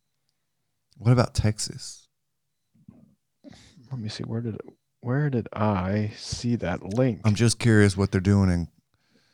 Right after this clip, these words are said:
Speaker 1: like, these big, like, coal plant, coal mining towns. Are people getting vaccinated there? These,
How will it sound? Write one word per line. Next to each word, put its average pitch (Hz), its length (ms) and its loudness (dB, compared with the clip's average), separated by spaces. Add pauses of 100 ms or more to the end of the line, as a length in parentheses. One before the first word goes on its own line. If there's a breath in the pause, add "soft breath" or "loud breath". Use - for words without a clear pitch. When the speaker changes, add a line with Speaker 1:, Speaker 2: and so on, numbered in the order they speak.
(760)
Speaker 1:
like, 95 160 -2
these 95 180 -4
big, 104 340 4 (380)
like, 90 300 -6 (1160 loud breath)
coal 101 760 6 (540)
plant, 104 540 2 (680)
coal 107 320 8
mining 90 460 4
towns. 85 640 0 (160)
Are 95 80 -4
people 110 260 0
getting 98 180 0
vaccinated 104 540 4
there? 104 300 6
These, 90 300 -2